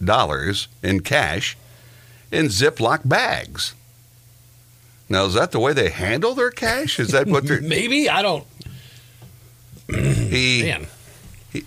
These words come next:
Speaker 1: it says he quickly turned his vehicle around and returned the cash to the employees. Doesn't give the exact amount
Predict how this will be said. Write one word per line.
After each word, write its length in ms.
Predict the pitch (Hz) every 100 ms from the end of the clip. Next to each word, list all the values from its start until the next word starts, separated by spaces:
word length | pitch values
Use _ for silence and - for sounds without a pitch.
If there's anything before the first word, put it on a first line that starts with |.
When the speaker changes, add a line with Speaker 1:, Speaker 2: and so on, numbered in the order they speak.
| -
Speaker 1:
it 100 | 120
says 280 | - 135 110
he 100 | 95
quickly 580 | - 247 254 - 113
turned 400 | 95 - 143 151
his 160 | 104 82
vehicle 340 | 95 127 113
around 360 | 98 101 107 107
and 180 | 90 87
returned 460 | 78 - 120 120
the 80 | 80
cash 720 | - - 98 73 73 - - - - - - - - - -
to 140 | 98
the 100 | 90
employees. 580 | 92 80 98 92 80 82 - - - -
Doesn't 360 | 123 156 131 104
give 240 | 117 123
the 160 | 104 95
exact 500 | 87 80 104 113 95
amount 680 | 82 78 104 127 147 -